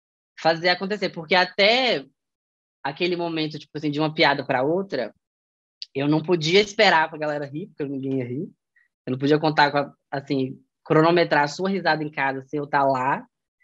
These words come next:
Então, eu, eu até, tipo assim, fazia, tipo, uma piada, o punch era aqui, aí eu alongava um pouco a premissa da próxima piada pra pessoa ter aquele momento de rir e voltar a prestar atenção, sabe?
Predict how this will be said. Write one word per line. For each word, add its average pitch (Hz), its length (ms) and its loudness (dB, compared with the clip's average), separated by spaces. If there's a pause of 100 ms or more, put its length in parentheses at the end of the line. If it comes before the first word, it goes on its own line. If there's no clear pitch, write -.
(380)
Então, 156 360 2
eu, 180 180 0
eu 180 120 2
até, 185 220 0
tipo 220 140 -8
assim, 208 200 -6
fazia, 175 420 -2
tipo, 175 160 -8
uma 175 180 -4
piada, 160 380 2
o 151 120 -8
punch 156 300 -4
era 156 100 0
aqui, 214 380 -2
aí 156 140 2
eu 170 120 -2 (760)
alongava 180 640 2
um 233 120 -12
pouco 208 800 -2
a 160 260 -2
premissa 165 520 -6
da 165 120 0
próxima 175 380 -2
piada 160 320 0
pra 175 160 -2
pessoa 175 480 -4 (100)
ter 165 80 0
aquele 165 240 -4
momento 170 240 -6
de 160 100 -6
rir 170 420 4
e 175 80 -2
voltar 170 300 4
a 160 40 0
prestar 160 220 -2
atenção, 156 440 -8
sabe? 143 320 0